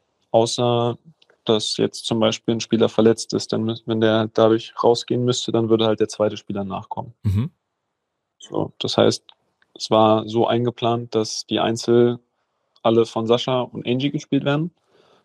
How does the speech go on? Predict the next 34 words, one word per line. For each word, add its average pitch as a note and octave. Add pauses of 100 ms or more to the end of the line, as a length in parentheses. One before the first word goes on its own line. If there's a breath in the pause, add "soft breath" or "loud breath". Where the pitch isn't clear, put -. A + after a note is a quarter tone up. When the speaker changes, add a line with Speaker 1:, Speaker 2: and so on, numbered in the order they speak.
(100)
Speaker 1:
so A2
wie A2
es -
auch -
war. B2+ (960)
Ähm, A2 (580)
und A2+
zum A2+
Glück A2
hat G#2+
sich G#2+
niemand G#2+
verletzt. - (360)
Ähm, A2 (160)
genau. G2+ (280)
Speaker 2:
Das -
heißt, A2+
nur D3+
für D3
den B2+
Speaker 1:
Und G#2+
dann A2
Speaker 2:
Fall, C#3
bei A#2+
Speaker 1:
ist A#2+
Speaker 2:
einer A2+
Verletzung B2
wäre A#2
dann A2
halt A2
Maxi A2
Matera C#3
als, A#2
äh, A#2